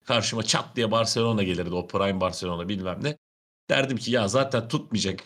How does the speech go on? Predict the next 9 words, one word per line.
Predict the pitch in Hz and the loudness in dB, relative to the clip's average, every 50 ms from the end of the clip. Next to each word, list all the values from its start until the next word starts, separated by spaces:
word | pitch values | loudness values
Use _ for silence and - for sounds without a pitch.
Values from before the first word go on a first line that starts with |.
| - - | -2 0
<laughs> | 160 143 127 - - - - | 2 2 2 0 -4 -6 -6
Falan. | 135 - - | -4 -2 0
Ye-, | 143 123 120 127 139 147 139 139 | 0 0 2 2 4 4 4 4
bir | - | 2
şekilde | - 151 127 110 131 123 123 | 2 2 2 2 0 2 2
yenileceğiz. | 123 139 156 147 131 117 104 95 110 113 113 | 4 4 4 4 2 0 0 0 0 0 2
Hatta | 123 120 120 - 123 120 | 0 0 0 0 -2 0
fark | 120 - 151 156 143 - 104 | 2 2 2 0 0 -2 -4
yiyeceğiz. | 90 107 143 160 - | -2 0 0 -2 -2